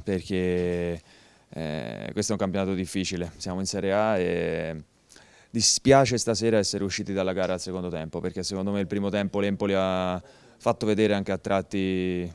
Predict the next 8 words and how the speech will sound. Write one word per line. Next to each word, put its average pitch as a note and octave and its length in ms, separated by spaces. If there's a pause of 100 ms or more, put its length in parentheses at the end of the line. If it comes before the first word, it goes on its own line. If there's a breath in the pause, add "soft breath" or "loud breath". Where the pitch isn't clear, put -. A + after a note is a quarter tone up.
di E2+ 960
un A#2 140
buon B2 180
calcio, A#2 480 (200)
eh, F#2 220
non F#2+ 120
siamo G#2 240
riusciti F#2+ 580